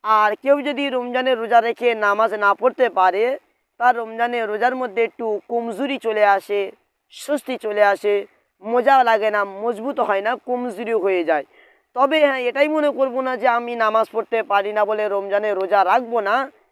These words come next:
এরকমই কেউ মনে করব না। আমরা সবাই রোজা রাখবো ইনশাল্লাহ।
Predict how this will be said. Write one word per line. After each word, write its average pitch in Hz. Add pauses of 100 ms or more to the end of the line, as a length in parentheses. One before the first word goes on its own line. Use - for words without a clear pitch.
(280)
এরকমই 226
কেউ 247
মনে 202
করব 160
না। 139 (1500)
আমরা 233
সবাই 202 (680)
রোজা 220
রাখবো 220
ইনশাল্লাহ। 220